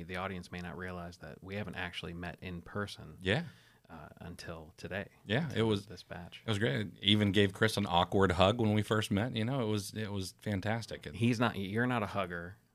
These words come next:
Speaker 1: but I am. So
Speaker 2: Yeah.
Speaker 1: it was, I, I thank you for, for in, uh, giving in.
Speaker 2: Of course, of course.
Speaker 1: <laughs>
Speaker 2: Uh,
Speaker 1: but it was, it was, uh, yeah, it was an interesting dynamic. Um,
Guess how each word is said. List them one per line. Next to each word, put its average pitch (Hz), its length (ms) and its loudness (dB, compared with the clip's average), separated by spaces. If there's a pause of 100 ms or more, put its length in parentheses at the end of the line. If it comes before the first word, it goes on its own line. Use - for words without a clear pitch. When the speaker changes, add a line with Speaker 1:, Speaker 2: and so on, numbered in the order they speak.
Speaker 1:
but 87 100 -10
I 92 180 -2
am. 87 400 -6
So 117 120 -8
Speaker 2:
Yeah. 82 140 -4
Speaker 1:
it 92 80 -6
was, 87 300 -12 (140)
I, - 40 -10
I - 40 -12 (360)
thank 92 220 -8
you - 40 -16
for, 78 380 -18
for 78 160 -12
in, 78 160 -14 (420)
uh, - 320 -20
giving 90 220 -8
in. 87 80 -12 (260)
Speaker 2:
Of 120 140 -4
course, 160 340 -2 (220)
of 107 100 -6
course. 139 320 0
Speaker 1:
<laughs> 175 60 -6 (840)
Speaker 2:
Uh, 98 280 4 (160)
Speaker 1:
but 117 220 4
it 135 40 10
was, 143 180 6
it 143 160 8
was, 147 400 6
uh, 104 280 2 (260)
yeah, 131 260 4
it 95 40 0
was 98 300 -6 (260)
an 120 100 4
interesting 151 480 4
dynamic. 95 720 -4
Um, 90 400 -6